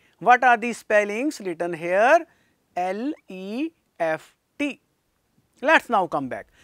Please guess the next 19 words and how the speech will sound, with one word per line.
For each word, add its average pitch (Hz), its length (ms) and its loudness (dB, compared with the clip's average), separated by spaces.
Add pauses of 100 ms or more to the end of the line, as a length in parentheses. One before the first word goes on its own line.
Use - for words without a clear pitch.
So, 320 360 6
there 214 300 4
are 226 240 6
five 269 800 4
flowers 175 1000 4 (340)
with 180 160 -10
this 185 200 -10
girl 151 460 -2 (260)
and 247 260 -2
she 269 260 -4
has 311 320 2
given 220 640 -2 (1400)
to 262 380 -2
her 170 260 -4
friend. 277 480 -2 (1500)
How 214 200 6
many 185 400 -2
are 294 200 6
left? 294 440 4